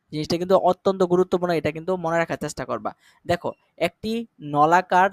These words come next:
তামার তারের রোধ হচ্ছে এত, আয়তন সমান রেখে তারটির দৈর্ঘ্য দ্বিগুণ করলে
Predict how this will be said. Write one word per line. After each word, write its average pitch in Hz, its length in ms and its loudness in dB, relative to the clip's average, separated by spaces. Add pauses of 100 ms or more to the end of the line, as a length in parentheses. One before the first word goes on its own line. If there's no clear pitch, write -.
(140)
তামার 190 400 2 (100)
তারের 190 280 0
রোধ 151 240 -2
হচ্ছে 165 180 -6
এত, 135 220 -4
আয়তন 185 580 -4
সমান 190 380 0
রেখে 160 220 -4
তারটির 170 520 0
দৈর্ঘ্য 151 480 0
দ্বিগুণ 160 440 -4
করলে 190 420 0